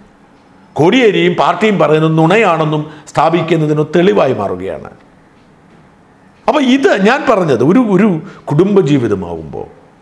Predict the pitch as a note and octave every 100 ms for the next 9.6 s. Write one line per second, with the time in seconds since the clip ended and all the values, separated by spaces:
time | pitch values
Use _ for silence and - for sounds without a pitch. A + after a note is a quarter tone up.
0 | _ - G2+ G2+ F#3 A3 F#3+ D3 C#3+ D#3+
1 | E3 D3+ C#3+ C3+ C#3 - B2 C3+ D3+ C#3
2 | C#3+ B2+ A#2+ B2 - A#2+ C#3+ E3+ G#3+ A3
3 | D#3+ D3 B2+ A#2+ A#2 A#2 - - - B2
4 | D3 D3+ B2 A2+ A#2 A#2 A#2+ G#2+ G2+ A2+
5 | F#3 C#4+ D3 B2+ G#2+ G#2 F#2+ F2+ E2+ F2
6 | - - _ _ _ _ _ - C#4 G3+
7 | A3 B3 G#3+ E3+ E3 D3+ C#3+ C#3 C3 C3
8 | B2+ C3 B2 - - _ _ C3+ - D#3+
9 | C3 G2 F#2+ F2+ - F2+